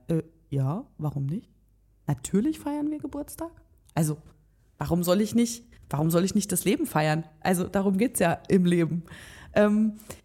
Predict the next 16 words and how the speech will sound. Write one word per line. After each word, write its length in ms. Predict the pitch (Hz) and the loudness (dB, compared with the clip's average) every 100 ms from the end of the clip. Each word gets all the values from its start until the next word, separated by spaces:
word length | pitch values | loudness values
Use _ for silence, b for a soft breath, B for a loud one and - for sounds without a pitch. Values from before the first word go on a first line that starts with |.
| _ _ _ _ _ _ _ - | _ _ _ _ _ _ _ 0
das 240 | 208 269 | 2 2
waren 200 | 294 269 | 2 2
die 80 | 254 | 2
Momen-, 340 | 240 226 226 - | 2 0 -2 0
das 220 | 233 - | 0 2
waren 160 | 233 | 2
die 100 | 233 | 2
Situationen, 560 | 240 226 220 208 220 208 | 0 0 0 0 0 2
mit 140 | 196 | 2
denen 160 | 196 190 | 2 2
ich 140 | 185 | 0
gar 160 | - 165 | -2 -2
nicht 180 | 175 - | -2 -4
klargekommen 540 | 160 156 156 - 156 | -4 -2 -4 -4 -4
bin. 180 | 151 160 | -4 -4
Und, 480 | - 240 294 - | -2 2 2 -2